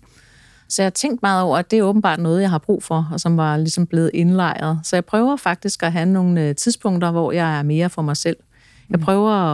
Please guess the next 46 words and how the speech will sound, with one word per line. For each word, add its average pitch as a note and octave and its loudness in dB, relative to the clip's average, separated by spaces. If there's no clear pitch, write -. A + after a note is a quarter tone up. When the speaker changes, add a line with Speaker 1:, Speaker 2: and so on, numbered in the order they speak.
Speaker 1:
at C#3+ -4
forberede G3 -2
mig D#3+ -2
til E3+ -4
min D#3+ 0
arbejdsdag E3 -2
om E3 0
morgenen. G3+ 2
Jeg G3 -6
prøver F3 -2
at F#3 -2
have, F3 0
øh, D3+ 2
tid A#3+ -2
derhjemme F3+ 2
til - -4
at, D3+ 0
at D3+ -4
gennemgå F3+ 2
mine E3 0
materialer D#3+ 0
og F3+ 0
svare D#3 -2
på - -8
mails E3 0
om F#3+ 0
morgenen. F#3 2
Øh, E3+ 2
og D#3+ -2
så F#3 -2
tage E3 -2
ind F#3 -2
efter F3 -2
trafikken, F#3 -2
øh, D3+ 0
på D#3+ -6
kontoret E3+ -2
de F#3 2
dage, E3+ 2
så F#3 -6
hvor F3 2
det F3 -2
kan G3+ 0
lade D#3 0
sig D3+ -8
gøre. D#3 -4